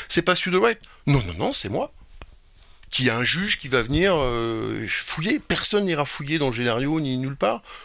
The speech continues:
Donc les producteurs, pareil, diraient, « Non, mais c'est moi, j'ai fait le premier draft. Et puis maintenant, tu peux faire la, la, la Bible. Ou tu peux faire maintenant la première version. » Non, mais attends, je crois que c'est l'I A qui a fait ça.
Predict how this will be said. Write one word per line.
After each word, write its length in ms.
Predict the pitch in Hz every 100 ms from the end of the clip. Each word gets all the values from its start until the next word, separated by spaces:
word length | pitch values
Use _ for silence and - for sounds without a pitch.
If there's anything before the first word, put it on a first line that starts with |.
| - -
Donc 300 | 156 190 -
les 80 | 143
producteurs, 480 | - 147 139 156 -
pareil, 240 | 147 254
diraient, « 180 | 180 135
Non, 140 | 202
mais 80 | 220
c'est 160 | - 156
moi, 140 | 185
j'ai 100 | 160
fait 160 | - 139
le 60 |
premier 260 | - 147 139
draft. 460 | 131 220 - - - - - - - -
Et 40 |
puis 140 | - 139
maintenant, 260 | 123 175
tu 160 | 190 -
peux 140 | 131
faire 320 | 131 147 139 135
la, 200 | 127 87
la, 360 | 98 85 67 62 55 - - - - - -
la 140 | 117 143
Bible. 220 | 143 135 - - -
Ou 80 | 135
tu 120 | -
peux 120 | - 135
faire 160 | 151
maintenant 300 | 135 123 147
la 100 | 143
première 220 | 139 135
version. » 260 | 143 156 202 - - -
Non, 160 | 175 220
mais 100 | 175
attends, 240 | 170 214
je 100 | 196
crois 140 | - 202
que 80 |
c'est 120 | - 160
l'I 160 | 175
A 100 | 214
qui 100 | 208
a 40 | 147
fait 160 | 135
ça. 200 | - 120